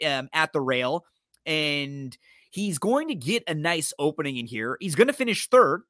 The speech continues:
in this race behind Skippy Longstocking and Tax. And that's just sort of what it comes down to. Those two horses in this race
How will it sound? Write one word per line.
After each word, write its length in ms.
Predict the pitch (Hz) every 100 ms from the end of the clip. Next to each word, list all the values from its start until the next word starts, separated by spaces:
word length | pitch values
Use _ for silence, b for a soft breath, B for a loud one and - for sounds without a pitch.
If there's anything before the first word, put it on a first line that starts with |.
| _ -
in 120 | 156
this 180 | 151 123
race 380 | 113 175 - - b b -
behind 420 | 160 160 165 170
Skippy 300 | - 175 180
Longstocking 600 | 147 147 143 151 151 156
and 100 | 135
Tax. 420 | - 185 156 - -
And 100 | 170
that's 180 | 202 240
just 200 | 269 -
sort 160 | 208
of 60 | 180
what 100 | 165
it 40 | -
comes 200 | 147 117
down 280 | 160 190
to. 320 | 147 135 110 - _ _ _ _
Those 440 | 131 131 302 330 -
two 320 | - 254 208
horses 600 | 139 190 202 247 254 170 -
in 220 | 185 147
this 220 | 180 196
race 480 | 240 247 277 -